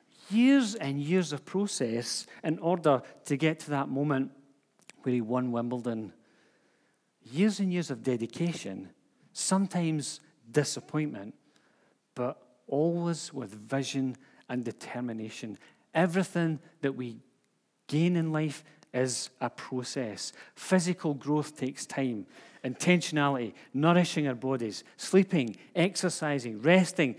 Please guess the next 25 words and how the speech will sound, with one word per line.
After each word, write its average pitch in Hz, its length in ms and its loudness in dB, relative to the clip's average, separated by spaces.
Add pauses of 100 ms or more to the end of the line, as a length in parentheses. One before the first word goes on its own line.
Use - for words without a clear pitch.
(220)
relating 170 360 4
to 170 160 -6
others, 160 400 2 (140)
thinking. 202 880 4 (920)
All 170 280 4
of 160 80 0
these 151 300 -2
things 143 520 0
are 120 140 -6
process. 120 840 -6 (300)
To 147 100 0
grow 156 220 4
mentally 165 600 2
and 135 120 0
emotionally, 175 720 2 (400)
emotionally 147 720 4 (440)
is 127 140 -2
a 127 80 -4
process 147 720 -2
that 139 80 -6
involves 131 440 -2
us 123 160 -6
experiencing 165 840 -2
the 113 80 -2
world, 147 540 0